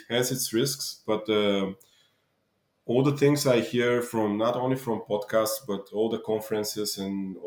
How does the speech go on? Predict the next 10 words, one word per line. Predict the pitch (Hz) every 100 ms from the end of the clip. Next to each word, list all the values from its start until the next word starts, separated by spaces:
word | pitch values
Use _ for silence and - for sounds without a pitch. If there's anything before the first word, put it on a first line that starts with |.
| -
everywhere | 113 131 123 120
you | 107
go, | 98 104 107 104 _ _ - - - - _
it | - 127
is | 139
only | 135 127 131
the | 123 117 107 95
good | 113 120
things, | - 113 117 117 - - - _ _
uh, | 98 98 98 95 92